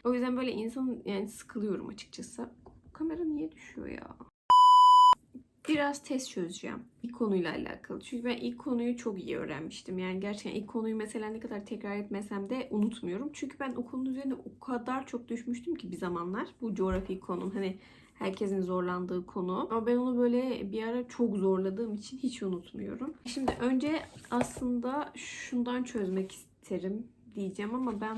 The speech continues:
bunların hepsini çözdüm. Yani daha öncesinde olduğu için bu kitaplar bende. Bir de zaten elimde şu var. Ee, Engin Hoca'nın. Bunları çözdüm. Ama P D F'ini indirdiğim ve al-, alacağım birkaç tane kitap var.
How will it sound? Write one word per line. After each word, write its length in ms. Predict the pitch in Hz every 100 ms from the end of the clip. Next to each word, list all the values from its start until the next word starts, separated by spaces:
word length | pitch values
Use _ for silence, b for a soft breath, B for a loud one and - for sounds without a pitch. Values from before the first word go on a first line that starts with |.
| 214
bunların 300 | 226 233 247
hepsini 340 | 254 - 254
çözdüm. 800 | 240 - 196 185 185 - 170 170 - - -
Yani 160 | 190
daha 140 | 208 220
öncesinde 640 | 202 208 - 180 - - - -
olduğu 260 | 190 196
için 300 | 277 254 208
bu 40 | -
kitaplar 480 | - 180 - 175 165
bende. 280 | 196 190
Bir 80 | 185
de 120 | 208
zaten 280 | 202 202 233
elimde 360 | - 185 208 208
şu 260 | - 220
var. 320 | 190 185 214 - - - - _ _ _ _ _ - -
Ee, 60 |
Engin 380 | 208 196 202 190
Hoca'nın. 480 | 190 185 214 262 220
Bunları 240 | 233 240
çözdüm. 640 | 254 254 208 202 185 156 247
Ama 140 | 269 269
P 180 | 262
D 160 | 262 269
F'ini 180 | 285 269
indirdiğim 640 | 247 240 247 226 233 233
ve 40 | 226
al-, 300 | 214 208 -
alacağım 460 | 190 202 208 214 208
birkaç 340 | 208 240 226
tane 280 | - 208 208
kitap 460 | 208 214 196 - -
var. 520 | - 220 - -